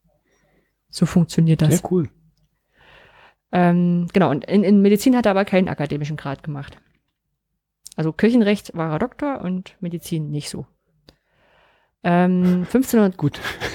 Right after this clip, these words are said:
Speaker 1: Bitte?
Speaker 2: <laughs> Einige Leute sagen, es ist heute auch nicht anders.
Speaker 1: <laughs> Ja.
Speaker 2: Ein medizinischer Doktor ist kein akademischer Grad.
Speaker 1: Ja, muss ich auch mal angucken, so, ähm,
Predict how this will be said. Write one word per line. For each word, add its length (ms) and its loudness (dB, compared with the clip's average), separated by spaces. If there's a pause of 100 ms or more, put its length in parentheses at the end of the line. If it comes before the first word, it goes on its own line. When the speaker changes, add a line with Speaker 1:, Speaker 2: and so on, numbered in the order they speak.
(100)
Speaker 1:
Bitte? 180 2 (140)
Speaker 2:
<laughs> 120 -16
Einige 280 2
Leute 240 0
sagen, 240 2
es 80 -4
ist 40 -2
heute 180 -2
auch 60 0
nicht 160 -2
anders. 360 2
Speaker 1:
<laughs> 40 -20 (1040)
Ja. 120 -6 (100)
Speaker 2:
Ein 120 4
medizinischer 420 2
Doktor 300 2
ist 100 2
kein 220 2
akademischer 580 0
Grad. 280 -4 (340)
Speaker 1:
Ja, 180 -2
muss 140 4
ich 100 4
auch 80 2
mal 160 4
angucken, 400 -2
so, 180 0
ähm, 480 -4